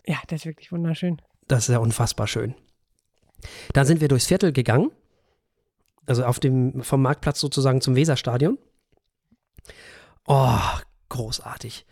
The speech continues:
Speaker 2: Aus jeder Kneipe, aus jedem Laden kam Musik raus. Die Leute haben davor gesessen, haben irgendwelche komischen Sachen davor gestellt, weil das war ja warm draußen.
Speaker 1: Mhm.
Speaker 2: Und dann haben sie irgendwelche Haushaltsgrills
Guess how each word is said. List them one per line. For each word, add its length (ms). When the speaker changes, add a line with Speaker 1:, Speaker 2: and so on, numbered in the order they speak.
Speaker 2:
Aus 180
jeder 320
Kneipe, 720
aus 140
jedem 200
Laden 300
kam 300
Musik 320
raus. 400
Die 80
Leute 240
haben 200
davor 360
gesessen, 500
haben 280
irgendwelche 720
komischen 400
Sachen 200
davor 300
gestellt, 360
weil 80
das 100
war 80
ja 120
warm 300
draußen. 420
Speaker 1:
Mhm. 120
Speaker 2:
Und 80
dann 140
haben 160
sie 160
irgendwelche 580
Haushaltsgrills 1200